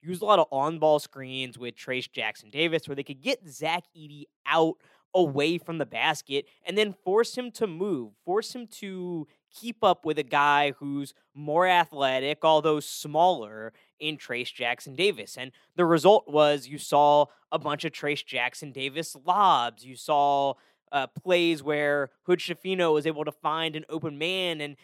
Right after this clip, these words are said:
there were, somebody was able to finish because Edey was just a s-, step slow getting back to the hoop to defend.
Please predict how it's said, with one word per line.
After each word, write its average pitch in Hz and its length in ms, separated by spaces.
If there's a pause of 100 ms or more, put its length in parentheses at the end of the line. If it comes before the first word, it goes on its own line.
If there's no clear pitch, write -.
(140)
there 160 120
were, 156 140 (200)
somebody 165 300
was 151 100
able 156 140
to 139 100 (100)
finish 185 360
because 151 600 (500)
Edey 196 260
was 180 120
just 170 180
a - 20
s-, - 400
step - 340
slow 175 480
getting 156 340
back 170 340
to 170 80
the 147 120
hoop 202 340
to 147 80
defend. 156 720